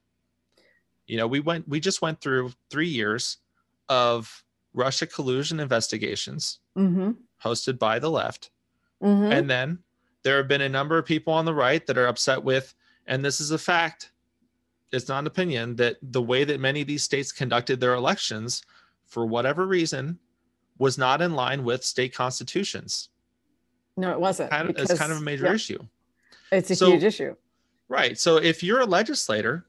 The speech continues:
Speaker 1: like David Eastman or any legislator in any of these states, your job is to uphold the state les-, constitution, and your job is to create a system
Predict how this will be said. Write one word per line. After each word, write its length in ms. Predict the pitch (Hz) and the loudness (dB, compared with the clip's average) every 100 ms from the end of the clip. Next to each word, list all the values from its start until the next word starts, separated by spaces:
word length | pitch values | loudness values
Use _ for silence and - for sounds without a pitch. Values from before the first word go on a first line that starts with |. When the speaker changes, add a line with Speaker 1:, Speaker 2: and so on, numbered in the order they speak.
| - | -2
Speaker 1:
like 220 | 170 214 | -2 0
David 260 | 190 196 180 | 0 2 0
Eastman 380 | 208 - 131 | -2 -2 -2
or 120 | 120 107 | -2 0
any 420 | 143 240 127 107 _ _ | 0 0 -4 -6 _ _
legislator 720 | 117 110 110 - 104 113 151 - _ _ - | -2 0 -2 -2 -2 -2 -6 -10 _ _ -4
in 140 | 139 | 0
any 200 | 151 165 | 0 0
of 60 | 151 | -2
these 180 | 151 | -4
states, 560 | - 185 139 107 - - _ _ _ - | -2 -2 -2 -4 -8 -8 _ _ _ 0
your 120 | 175 | 2
job 360 | 156 165 226 156 | 4 4 4 2
is 120 | 156 | -2
to 120 | - | -2
uphold 300 | 139 - 165 | -4 -2 -4
the 60 | 165 | -2
state 280 | - 151 151 | -2 -2 0
les-, 220 | 147 147 | 0 -2
constitution, 880 | - - 160 - - 226 - 120 170 _ _ - | -6 -2 -2 -2 -4 -4 -4 -4 -6 _ _ -6
and 120 | 143 | -2
your 120 | 170 202 | 0 2
job 360 | 127 123 135 | 4 4 4
is 300 | 123 147 - | 0 0 -6
to 180 | - 135 | -6 -6
create 320 | - 143 160 | 0 2 2
a 40 | 185 | 0
system 520 | - 131 113 117 | -4 -4 -4 -4